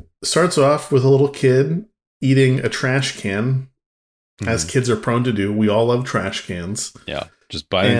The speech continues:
Speaker 1: And
Speaker 2: it like a cookie.
Speaker 1: I was just like, "Okay, what's going on with this? Like, is everything made of candy in this world?"
Speaker 2: <laughs> It's,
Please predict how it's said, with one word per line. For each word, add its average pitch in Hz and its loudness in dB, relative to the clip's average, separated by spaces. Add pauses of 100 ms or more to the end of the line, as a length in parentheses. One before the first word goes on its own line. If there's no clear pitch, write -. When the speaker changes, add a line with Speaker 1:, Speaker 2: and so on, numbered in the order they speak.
Speaker 1:
And - 2
Speaker 2:
it - 2
like 104 -4
a 90 -8
cookie. - -12 (380)
Speaker 1:
I 135 4
was 139 4
just 135 0
like, 123 2
"Okay, 135 2
what's 131 0
going 131 0
on 120 0
with 110 -2
this? 120 0
Like, 104 -2
is 104 -2
everything 107 -2
made 95 -4
of - -12
candy 123 0
in 120 -6
this 113 -4
world?" 113 2
Speaker 2:
<laughs> 110 4 (440)
It's, - 0